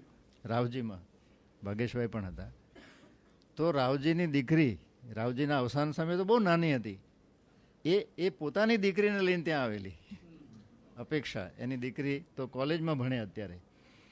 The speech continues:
ચિનુભાઈ પરાણે ઊભા થયા, બે જણા તો પકડી રાખી શકે એવી તબિયત. સો ની નોટ કાઢીને દીકરીને આપી, એ રાવજીની દીકરીને અને એની દીકરીને, બંનેને, કે "ના, મારે આટલો વ્યવહાર તો હું તારો કાકો છું,"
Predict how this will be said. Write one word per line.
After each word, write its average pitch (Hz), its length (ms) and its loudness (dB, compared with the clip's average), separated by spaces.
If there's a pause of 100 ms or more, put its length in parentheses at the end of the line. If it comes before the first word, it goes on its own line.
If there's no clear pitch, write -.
(360)
ચિનુભાઈ 160 340 2
પરાણે 139 460 -2
ઊભા 147 300 -4
થયા, 147 260 -8
બે 127 200 -8
જણા 139 220 -8
તો 127 100 -8
પકડી 113 320 -8
રાખી 120 280 -6
શકે 123 320 -8
એવી 147 120 -2
તબિયત. 95 400 -10 (1200)
સો 139 200 -2
ની 165 140 -2
નોટ 151 260 -2
કાઢીને 147 340 -2
દીકરીને 127 420 -4
આપી, 95 320 -6 (1200)
એ 104 180 -8 (840)
રાવજીની 113 440 -4
દીકરીને 147 500 -6
અને 151 260 -4
એની 151 160 -4
દીકરીને, 101 400 -6
બંનેને, 98 420 -8
કે 123 120 -6
"ના, 131 140 0
મારે 127 260 -2
આટલો 135 280 -4
વ્યવહાર 127 260 -2
તો 139 160 -6
હું 131 260 -6
તારો 180 240 2
કાકો 175 340 4
છું," 180 420 8